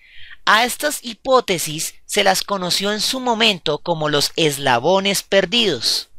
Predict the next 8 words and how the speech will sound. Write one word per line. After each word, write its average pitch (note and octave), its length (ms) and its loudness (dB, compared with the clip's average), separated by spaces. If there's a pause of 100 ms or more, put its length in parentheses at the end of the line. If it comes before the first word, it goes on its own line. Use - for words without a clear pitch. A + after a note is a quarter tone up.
(2500)
Dichas D#4 420 2
predicciones G3 1000 0 (180)
lanzaron F#3 680 0
a C4+ 60 4
los B3+ 200 0
geólogos F3 680 2
y G3+ 120 -2
paleontólogos F#3+ 1040 0